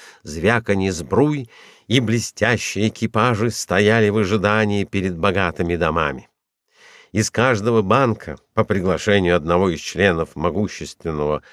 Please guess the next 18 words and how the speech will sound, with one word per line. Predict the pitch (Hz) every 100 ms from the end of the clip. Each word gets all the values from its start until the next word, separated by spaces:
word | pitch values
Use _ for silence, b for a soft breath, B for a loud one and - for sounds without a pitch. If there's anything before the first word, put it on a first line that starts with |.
| b
квадрумвирата, | - 110 117 110 107 87 73 69 101 127 120 117 b b b b
отправлялся | - 110 - 101 92 104 127 - 113
в | 82
дом | 107 110
мистера | 87 113 - - 95 -
Эрнила | 98 120 131 127 123 123 b b b b
или | 113 110
председатель, | 98 98 95 - - 78 - 85 120 117 139 131 b b
или, | - 113 120
по | 113 - 127
меньшей | 123 117 113 - 113
мере, | 101 98 98 95
директор | 78 101 110 113 - 92
банка. | - 78 67 58 _ _ _ _ _ _ b b b _
Там | 90 123 143 143 139
должны | 123 104 98 90 123
были | 110 113
собраться | - 101 95 104 113 - 101